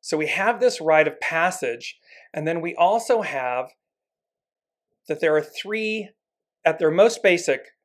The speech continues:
all rites of passage are characterized by three distinct phases. Separation, the leaving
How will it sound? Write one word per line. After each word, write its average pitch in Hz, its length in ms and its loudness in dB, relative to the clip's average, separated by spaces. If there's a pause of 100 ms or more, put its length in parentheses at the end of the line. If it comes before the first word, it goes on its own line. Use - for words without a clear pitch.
(140)
all 180 220 8
rites 196 260 4
of - 140 -8
passage 139 580 -2 (300)
are 156 120 2
characterized 151 760 0
by 139 100 2
three 170 400 -6
distinct 151 540 -6
phases. 117 640 -6 (800)
Separation, 151 1040 0 (880)
the 139 260 2
leaving 185 640 -4